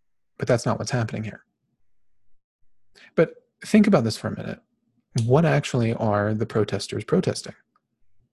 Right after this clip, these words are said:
You're talking about a group of leftists who, in many respects, if you look at the,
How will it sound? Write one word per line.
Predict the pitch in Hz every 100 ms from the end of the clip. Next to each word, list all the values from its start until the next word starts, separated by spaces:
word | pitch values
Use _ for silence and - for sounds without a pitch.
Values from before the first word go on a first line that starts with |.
| _ _ _ _ _ _ - -
You're | 120
talking | 156 185 175
about | 131 110 104 143 - - - - _ _ _ - _
a | 117
group | 113 113
of | 156
leftists | 127 95 - - - - - _ _ _ _ - - -
who, | - 135 123
in | 113
many | 127 220
respects, | 131 - 101 -
if | 117
you | 120
look | 143 135
at |
the, | 110 110 - 117